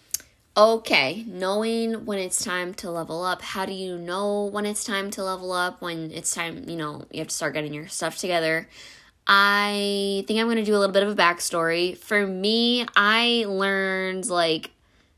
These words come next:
I feel like everything stems from your childhood or traumatic experiences you've been through.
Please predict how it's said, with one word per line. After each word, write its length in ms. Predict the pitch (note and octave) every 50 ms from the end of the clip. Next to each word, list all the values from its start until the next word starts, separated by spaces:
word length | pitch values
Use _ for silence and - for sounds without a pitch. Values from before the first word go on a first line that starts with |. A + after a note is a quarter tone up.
| _ _ _ _
I 120 | - G3+ A3+
feel 160 | - F#4+ G4
like 180 | E4+ - -
everything 640 | G3 G#3+ G#3 G#3+ G#3+ G#3 G#3+ G3 F#3 F#3 F#3 F#3 - -
stems 500 | - - - - G3+ F3+ F3 F3 F#3 -
from 300 | - - E3+ E3 D#3 D#3+
your 160 | D#3+ E3 F3 F3
childhood 720 | E3+ - - E3+ E3 D#3+ D#3 D#3 E3 F3 E3+ D#3+ D#3+ D#3
or 380 | - - D3+ D#3 D#3 D3+ D3 -
traumatic 480 | - - - F#3+ E3 D#3+ D#3+ D#3+ D#3 D3+
experiences 640 | D#3 D#3 - - - D#3 D3+ D3 D3 D3 D3 D3+ C#3+
you've 100 | D3+ D3
been 220 | D3 C#3+ C3+ D#3
through. 360 | - D3 C3+ C#3 C#3+ C#3+ C#3